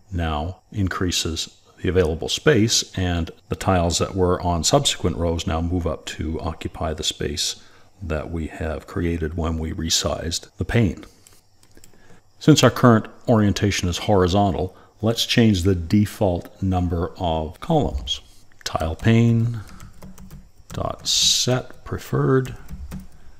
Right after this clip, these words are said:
columns. We'll change it from the default of five to ten.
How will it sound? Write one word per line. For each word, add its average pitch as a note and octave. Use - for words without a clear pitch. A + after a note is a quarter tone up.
columns. E3+
We'll F#2+
change C3
it -
from F#2
the F#2+
default G2
of D#2
five A#2+
to F#2
ten. -